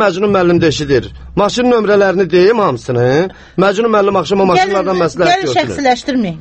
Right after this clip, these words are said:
Speaker 2: məsələni. A, amma bir məsələ, o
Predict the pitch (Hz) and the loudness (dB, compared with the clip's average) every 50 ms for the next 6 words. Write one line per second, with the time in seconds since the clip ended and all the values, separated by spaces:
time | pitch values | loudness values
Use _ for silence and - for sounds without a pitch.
0 | 185 175 180 175 202 185 180 180 196 226 277 349 311 202 - - - 214 202 202 | -6 -6 -4 -2 -2 0 2 2 2 2 2 2 0 -2 -4 -4 -4 -2 0 0
1 | 202 202 - - 247 262 339 370 320 - - - - _ _ - 349 403 339 320 | 0 0 0 0 0 0 0 0 -2 -6 -12 -20 -20 _ _ -2 0 0 0 0
2 | 269 - - 214 190 151 - - - - - _ - - - - 311 427 | -2 -2 -2 -2 -2 -4 -6 -8 -20 -20 -20 _ -20 -12 -6 -2 0 0